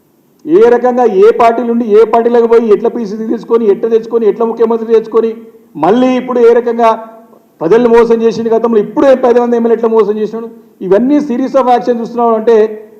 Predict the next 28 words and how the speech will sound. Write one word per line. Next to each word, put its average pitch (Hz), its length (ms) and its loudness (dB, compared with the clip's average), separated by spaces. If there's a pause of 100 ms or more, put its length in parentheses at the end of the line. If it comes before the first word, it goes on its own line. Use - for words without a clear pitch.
వారి 180 240 0
యొక్క 180 100 -4
వ్యవహార 175 420 0
శైలికి 180 460 -4
స్పష్టంగా 180 540 -8
దర్పణం 185 380 -6
పడుతుందని 165 340 -8
చెప్పడం 151 260 -12
కాను-, 143 260 -14
ఎలాంటి 139 220 -12
అనుమానం 127 320 -14
లేదు. 120 120 -14 (640)
కాబట్టి 185 260 -2
ఇది 233 480 -2 (240)
ఈరోజు 170 260 -4
పరిస్థితి. 180 640 -8 (440)
తప్పకుండా 208 680 -2 (500)
మరి 190 360 -2
ఈ 185 40 -8
పది 202 560 -4 (640)
శాసనసభ్యులు 208 720 0
ఎవరైతే 202 320 0
ఉన్నారో 208 200 0
ఖచ్చితంగా 202 420 -8
నియోజకవర్గాల్లో 180 840 -2 (460)
ఎన్నికలు 165 280 -6
రావడం 147 460 -6
ఖాయం. 220 380 0